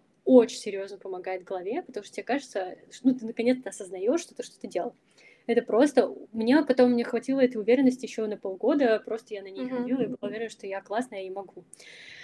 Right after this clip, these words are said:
Speaker 1: Ам, соответственно, а второй момент тоже, как мне кажется, очень-очень важный, это все вот эти маленькие стратегии. Поменять тайтл, как себя вести на LinkedIn, что им, как правильно этот профиль заполнить, как, э, не знаю,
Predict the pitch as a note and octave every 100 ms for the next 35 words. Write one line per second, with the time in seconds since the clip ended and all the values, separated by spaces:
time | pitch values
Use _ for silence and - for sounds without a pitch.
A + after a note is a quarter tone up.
0 | - G#3 G#3+ G#3+ G#3 G#3 - _ _ _
1 | _ _ _ - - A3+ A#3 B3 B3+ A3
2 | A3+ - A#3 D4+ G#4+ E4+ A#3 - C4 B3+
3 | - - G#3 B3 C4+ A3+ - G3+ B3+ C#4
4 | B3 A3 C4 G4+ D4 - - D#4+ D4 B3+
5 | G#3 A3 G#3+ G#3+ - G3 - F3 E3+ F#3+
6 | _ _ _ _ - G#3 D4 F4 A#3+ A3+
7 | A3+ G#3+ G#3 _ _ _ A3+ B3 C#4 C#4
8 | C4+ - C4+ C4+ C4+ B3+ - G#3 G3+ F#3+
9 | F#3+ _ _ - - A3 B3+ B3+ B3+ B3+
10 | - A#3+ B3+ B3+ C4 B3+ A#3+ B3+ B3 B3
11 | F#3+ F3+ F3 F3+ - B3+ C4+ - A#3 A3+
12 | A3+ A#3 G#3+ F#3+ F3 F3